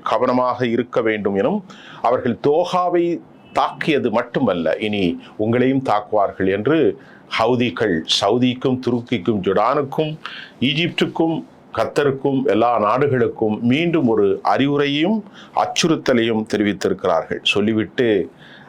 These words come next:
அவர் ஹவுதி அல் மஹதி தன் உரையில் இவ்வாறு குறிப்பிடுகிறார்: "இஸ்லாமியர்களே, அமெரிக்காவை நம்பாதீர்கள்.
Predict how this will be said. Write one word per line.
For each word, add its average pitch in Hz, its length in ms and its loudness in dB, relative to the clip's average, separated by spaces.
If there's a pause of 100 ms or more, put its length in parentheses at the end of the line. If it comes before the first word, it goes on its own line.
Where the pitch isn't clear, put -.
(140)
அவர் 123 420 2
ஹவுதி 202 720 0
அல் 113 320 0
மஹதி 139 460 0
தன் 101 340 0
உரையில் 127 600 0
இவ்வாறு 123 580 2
குறிப்பிடுகிறார்: - 760 -4 (600)
"இஸ்லாமியர்களே, 165 1120 2
அமெரிக்காவை 139 960 2
நம்பாதீர்கள். 82 720 -2